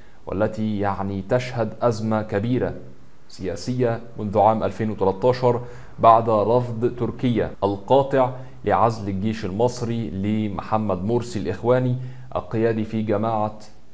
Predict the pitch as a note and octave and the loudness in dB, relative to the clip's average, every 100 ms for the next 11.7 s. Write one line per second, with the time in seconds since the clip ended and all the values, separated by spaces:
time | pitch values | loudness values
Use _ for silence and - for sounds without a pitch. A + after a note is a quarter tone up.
0 | - G#2+ - - - A2 A2 G#2+ G2+ - | -2 -2 -2 -6 -2 0 2 0 -4 -8
1 | - G2+ G2+ G2+ G#2 G2+ A#2 A#2 A2+ - | -4 -2 -2 -2 0 0 2 0 0 -4
2 | B2+ B2+ C3 C3 C3 A#2+ G#2 G2 B2 B2 | 2 4 4 2 2 0 -4 0 0 2
3 | A#2+ A#2 G2+ A2 A2 A2 A#2+ A2 G#2+ A2 | 2 0 2 2 2 0 2 2 0 -2
4 | - A2+ G#2+ B2 A2 G#2 F2 - G#2 A#2 | -4 0 0 0 -2 -2 -2 -2 0 0
5 | G#2+ G#2 - G#2+ A#2 A2 - - - - | 0 0 2 4 2 -2 -6 -14 -14 -8
6 | - G2+ F#2+ A2+ A2+ - G2 - C3+ C3 | 0 2 2 0 -4 -4 -6 -4 -4 -4
7 | F#2+ E2+ - B2+ C#3 C#3 C3+ C3 B2+ B2+ | -8 -10 0 4 6 6 4 4 2 0
8 | - - - A#2+ - C3+ A#2 F#2 - - | -8 -6 -2 -2 0 0 2 0 -4 -14
9 | - - G#2 A2+ G2+ - B2+ B2+ B2 G#2+ | -14 -4 0 2 2 0 2 2 2 -2
10 | - G2+ G2 G2+ A2+ A#2+ A#2+ - - - | 0 0 2 0 2 2 0 -4 -14 -8
11 | G2 A2 G#2 B2+ B2 F2 | 4 6 8 6 2 -2